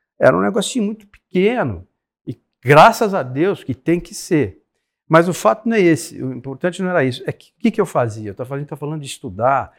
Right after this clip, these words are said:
de observar, de ver. Que hoje existe uma confusão muito grande, né? Eu acho, na minha opinião, às vezes, de você ter o,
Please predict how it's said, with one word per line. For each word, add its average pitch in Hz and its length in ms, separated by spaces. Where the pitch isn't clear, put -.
de 131 200
observar, 123 680
de 110 120
ver. 101 440
Que 139 80
hoje 156 280
existe 160 380
uma 180 100
confusão 147 440
muito 180 300
grande, 127 480
né? 127 160
Eu 117 200
acho, 131 340
na 107 80
minha 117 140
opinião, 110 480
às 98 140
vezes, 127 280
de 117 80
você 135 380
ter 143 240
o, 120 180